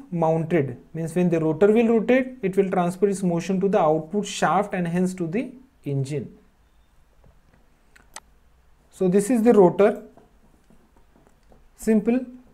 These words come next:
Some part, see, this part is used to mount on the lobes, output shaft lobes,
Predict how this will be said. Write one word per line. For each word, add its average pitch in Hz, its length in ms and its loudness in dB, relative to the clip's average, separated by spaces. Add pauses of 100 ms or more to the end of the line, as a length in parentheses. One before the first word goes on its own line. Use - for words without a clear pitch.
(1000)
Some 247 360 4
part, 208 240 4
see, - 380 0 (440)
this 247 240 2
part 226 300 6
is 214 160 2
used 233 300 0
to 254 240 -2 (180)
mount 196 340 4
on 214 140 6
the 214 100 8
lobes, 185 440 8 (1120)
output 170 320 -2
shaft 175 260 0
lobes, 180 360 0